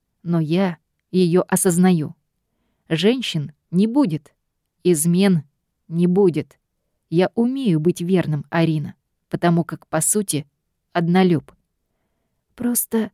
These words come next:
до этого не любили?" хмыкнула я. "Да", сказал он серьёзно. "Никогда".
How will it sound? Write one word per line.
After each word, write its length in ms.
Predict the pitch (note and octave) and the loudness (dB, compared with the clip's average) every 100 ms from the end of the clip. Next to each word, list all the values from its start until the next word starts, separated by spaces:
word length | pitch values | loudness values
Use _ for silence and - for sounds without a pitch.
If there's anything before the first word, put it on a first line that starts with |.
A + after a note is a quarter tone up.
| _ _ | _ _
до 180 | G#3 A3 | -8 -4
этого 400 | A#3+ A#3+ - A3+ | -2 -2 -4 -4
не 180 | A3+ A#3 | -4 -4
любили?" 560 | A3+ F#3+ C#4 E4+ C4 - _ _ _ _ | -4 -4 0 2 2 -2 _ _ _ _
хмыкнула 520 | - F#3 F3 - E3 | -8 -4 -4 -2 -2
я. 300 | E3+ D#3+ D#3 - _ _ _ _ _ - | 0 -2 -6 -12 _ _ _ _ _ -10
"Да", 400 | D#3+ G3+ G#3 C#3+ _ _ _ _ _ | -2 0 0 -4 _ _ _ _ _
сказал 440 | - - E3 D#3+ D#3 | -8 -4 -2 0 -2
он 100 | D#3 | -2
серьёзно. 640 | F3+ E3 D#3 C#3+ C#3 - _ _ _ _ _ _ _ - | -2 0 0 -4 -8 -14 _ _ _ _ _ _ _ -2
"Никогда". 640 | F3+ F3+ G3+ G3+ G#3 D#3 | 0 2 0 0 0 -4